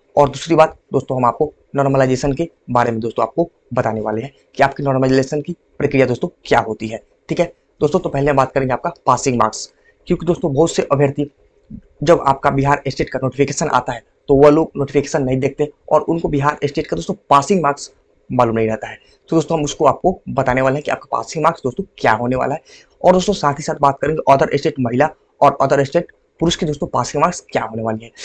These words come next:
ठीक है, और इसके बाद दोस्तों बात करेंगे आपका normalization पे। ठीक, तो चलिए दोस्तों हम अपने video को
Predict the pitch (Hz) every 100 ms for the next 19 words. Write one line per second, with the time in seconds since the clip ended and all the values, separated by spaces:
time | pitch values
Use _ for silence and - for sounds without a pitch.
0 | - - 180 185 - - - - - 131
1 | - 180 156 147 - 151 120 - 139 131
2 | 120 - - _ 139 143 135 139 208 151
3 | 131 120 110 113 190 196 _ _ _ _
4 | - 190 196 185 185 208 - 165 - 160
5 | 143 143 175